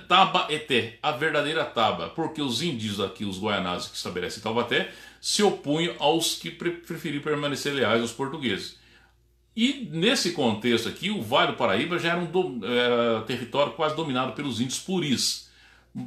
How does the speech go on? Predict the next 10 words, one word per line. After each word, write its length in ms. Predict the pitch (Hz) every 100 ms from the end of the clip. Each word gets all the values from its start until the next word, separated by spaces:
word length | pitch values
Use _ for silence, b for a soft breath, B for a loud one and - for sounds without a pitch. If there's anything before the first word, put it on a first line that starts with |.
| -
Sobretudo 1000 | - - 285 302 254 226 - 202 208 185
de, 380 | 151 165 160 151
de 120 | 139
Taubaté 500 | 127 156 156 135 143
para 200 | 143 139
frente, 400 | 110 - 127 123
até 160 | 117 131
onde 300 | 120 123 104
hoje 300 | 107 113 104
é, 160 | 85